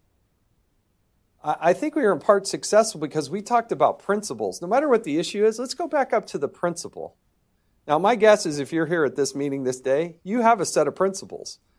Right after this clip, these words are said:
that you believe in. But I think that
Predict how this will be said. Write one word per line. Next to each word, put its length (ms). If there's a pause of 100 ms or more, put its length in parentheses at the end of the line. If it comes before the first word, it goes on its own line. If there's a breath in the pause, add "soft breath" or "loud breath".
(680)
that 320
you 240
believe 580
in. 280 (480)
But 180
I 120
think 340
that 260